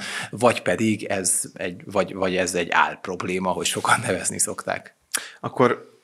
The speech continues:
Speaker 2: térjünk ki a, az eredetre. Ugye ahhoz, hogy kialakuljanak no-go zónák, nyilván először kell egy bevándorlás.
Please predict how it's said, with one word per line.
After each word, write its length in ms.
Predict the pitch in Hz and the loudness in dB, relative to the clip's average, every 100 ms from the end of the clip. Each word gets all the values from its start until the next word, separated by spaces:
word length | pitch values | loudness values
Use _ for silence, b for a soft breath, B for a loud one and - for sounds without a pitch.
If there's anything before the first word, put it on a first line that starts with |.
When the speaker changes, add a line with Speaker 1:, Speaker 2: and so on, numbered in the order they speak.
| _ | _
Speaker 2:
térjünk 300 | - 117 104 | 2 4 2
ki 160 | - 107 | 4 6
a, 260 | 98 95 - | 8 6 4
az 100 | 110 | 4
eredetre. 640 | 113 98 - 104 110 123 B B B B | 4 4 0 2 2 0 B B B B
Ugye 400 | - 110 107 107 - - _ | -2 4 6 6 2 -12 _
ahhoz, 380 | - 120 113 104 | 4 4 4 -4
hogy 120 | 101 | -8
kialakuljanak 520 | - 113 104 113 98 98 | 0 4 4 2 -4 -2
no-go 280 | 104 92 | -2 -2
zónák, 220 | 98 101 101 | 0 0 2
nyilván 180 | 101 | 4
először 220 | 101 - 101 | 4 4 4
kell 180 | 104 | 4
egy 120 | 95 90 | 4 4
bevándorlás. 800 | 95 92 90 90 95 104 113 | 4 2 -2 -2 4 4 4